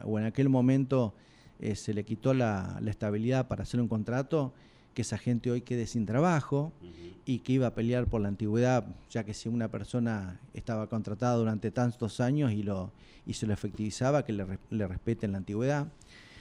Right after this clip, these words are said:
Speaker 1: Así que bueno,
Speaker 2: Eh,
Speaker 1: el tiempo dirá.
Speaker 2: hay una comisión de relaciones laborales, son dos los gremios que la integran, ¿no? Hay u-,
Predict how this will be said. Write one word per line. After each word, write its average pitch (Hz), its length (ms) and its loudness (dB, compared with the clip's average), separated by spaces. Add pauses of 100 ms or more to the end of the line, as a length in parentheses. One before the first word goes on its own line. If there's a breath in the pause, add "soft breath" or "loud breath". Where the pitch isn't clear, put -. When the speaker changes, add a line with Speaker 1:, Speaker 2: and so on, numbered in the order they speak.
(180 loud breath)
Speaker 1:
Así 165 280 -2
que 196 100 0
bueno, 151 400 0
Speaker 2:
Eh, - 140 -12
Speaker 1:
el 156 140 0
tiempo 185 320 4
dirá. 160 360 4
Speaker 2:
hay 180 140 -2
una 127 160 -2
comisión 120 480 0
de 113 100 2
relaciones 110 380 2
laborales, 123 600 2
son 127 220 0
dos 185 160 6
los 101 140 4
gremios 92 340 2
que 92 140 0
la 87 100 2
integran, 85 480 2
¿no? 143 240 0
Hay 98 180 0
u-, 110 80 0